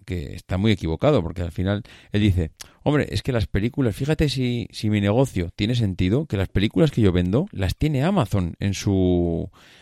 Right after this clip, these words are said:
en su catálogo". Claro, mm, al final dices, "Ostras, pues es verdad, Amazon es muy posible que vendan esas películas de autor, esas películas antiguas", pero claro, es que Amazon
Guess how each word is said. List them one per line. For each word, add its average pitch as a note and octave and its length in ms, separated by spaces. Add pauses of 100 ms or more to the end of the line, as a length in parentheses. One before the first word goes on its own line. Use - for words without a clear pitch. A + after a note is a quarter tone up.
(240)
en F#2+ 140
su - 140
catálogo". D#2+ 580
Claro, G2 240 (260)
mm, E2+ 240 (140)
al F2 100
final F#2 260
dices, F2+ 300 (180)
"Ostras, F#2+ 300
pues - 400 (220)
es F#2+ 160
verdad, F2 320 (240)
Amazon F#2+ 580
es - 240
muy G#2+ 200
posible A2 440
que G2+ 140
vendan G#2 340 (480)
esas G2 240
películas G#2+ 720
de F2+ 120
autor, B2 440
esas G#2 140
películas F2 460
antiguas", A2+ 640 (480)
pero - 160
claro, G2+ 200
es - 100
que F#2 80
Amazon F#2+ 460